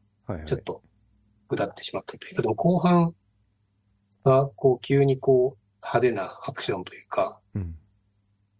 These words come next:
Speaker 2: あの、最後の後書きに書いてたけど、後半はそのハリウッド映画みたいな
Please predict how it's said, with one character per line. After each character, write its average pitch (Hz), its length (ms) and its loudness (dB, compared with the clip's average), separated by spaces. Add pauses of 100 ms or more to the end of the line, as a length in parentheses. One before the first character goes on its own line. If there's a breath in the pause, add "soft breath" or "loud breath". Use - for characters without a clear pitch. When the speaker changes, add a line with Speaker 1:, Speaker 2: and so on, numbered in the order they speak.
(100)
Speaker 2:
あ 107 180 -4
の、 110 160 0
最 160 380 2
後 139 160 4
の 123 160 2
後 135 220 2
書 135 120 2
き 139 100 -4
に 131 160 0
書 139 120 2
い 135 60 2
て - 100 -10
た - 160 -4
け 120 120 0
ど、 131 140 2
後 131 220 2
半 131 240 -2
は 123 80 -2
そ 127 120 -2
の 117 60 0
ハ - 160 -2
リ 120 140 0
ウ - 20 -4
ッ 117 40 -10 (180)
ド 123 100 4
映 123 140 4
画 98 100 -6
み 90 80 -12
た 95 140 -8
い 92 80 -8
な 110 260 -4